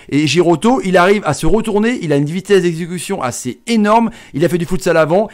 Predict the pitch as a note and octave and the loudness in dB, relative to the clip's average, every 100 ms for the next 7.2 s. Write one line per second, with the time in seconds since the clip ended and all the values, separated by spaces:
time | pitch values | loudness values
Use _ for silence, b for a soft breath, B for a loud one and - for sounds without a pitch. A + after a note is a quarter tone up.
0 | B B2+ C#3 E3 A3+ G3+ - F#3 - F#3 | B -8 -4 -2 0 -2 -2 -2 -2 -4
1 | - F3 D#3 F3 C#3+ E3 E3+ C3 D3+ C#3 | -4 -6 -4 -4 -2 -2 -4 -10 -12 -10
2 | D#3 D3 C#3 F3 D#3 D#3+ B B B _ | -6 -4 -2 -2 0 -2 B B B _
3 | - - - - G3+ G#3+ G#3+ G#3+ G#3 G3+ | -20 -20 -12 -4 0 0 2 4 4 4
4 | F#3+ F3 E3 A3+ A#3 F3 E3 - G#3+ G3+ | 2 2 0 -2 -4 -4 -4 -4 -2 0
5 | G3+ F#3 - F#3 D#3 D#3 D#3 C3 B2 C#3 | 0 -2 -2 -2 0 0 0 0 0 -2
6 | F#3+ D#3 C3+ D3 C3 D3 C#3+ E3+ C3+ D3 | -4 -4 -6 -6 -4 -4 -4 -6 -4 -4
7 | - | -4